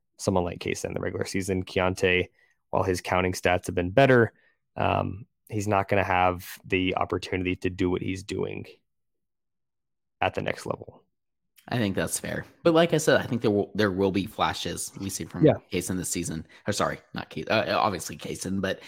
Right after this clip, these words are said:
Speaker 2: uh, Keyonte this season that, like, people are like, "Oh my gosh,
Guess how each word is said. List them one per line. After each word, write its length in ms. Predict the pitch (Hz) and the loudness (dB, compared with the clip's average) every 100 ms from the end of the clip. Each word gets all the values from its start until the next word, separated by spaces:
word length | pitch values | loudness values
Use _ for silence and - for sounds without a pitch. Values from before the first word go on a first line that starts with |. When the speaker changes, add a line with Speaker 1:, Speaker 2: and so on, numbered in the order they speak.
| - - | -10 -4
Speaker 2:
uh, 60 | |
Keyonte 440 | 107 139 127 104 92 | -2 2 2 2 0
this 160 | 82 | 0
season 300 | - 82 98 | -4 -4 -2
that, 160 | 95 - | -2 -4
like, 140 | - | -10
people 200 | - - - | -14 -20 -20
are 60 | |
like, 160 | - - | -16 -6
"Oh 40 | 147 | -4
my 100 | 120 | -2
gosh, 260 | 127 120 | -4 -8